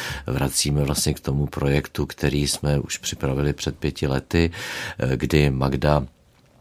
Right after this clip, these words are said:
eh, Magda zatoužila si zaspívat Cole Portera a poprosila nás, aby jsme jí zkrátka v tom pomohli a doprovodili ji, takže,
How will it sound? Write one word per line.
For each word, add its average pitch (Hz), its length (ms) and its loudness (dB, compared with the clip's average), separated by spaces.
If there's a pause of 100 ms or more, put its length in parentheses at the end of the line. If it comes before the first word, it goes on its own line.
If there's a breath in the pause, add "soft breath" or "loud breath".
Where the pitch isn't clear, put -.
(360)
eh, 67 260 4
Magda 65 320 0
zatoužila 71 720 0
si 67 180 -4
zaspívat 69 560 0
Cole 65 180 0
Portera 78 640 2 (420 loud breath)
a 57 140 -4
poprosila 69 680 0
nás, 69 420 0
aby 73 180 -6
jsme - 240 -2
jí 67 140 0 (160)
zkrátka - 500 -2
v - 80 -16
tom 58 260 -4 (640)
pomohli 73 480 2
a - 80 -4
doprovodili 80 680 2
ji, 87 160 6
takže, 78 360 2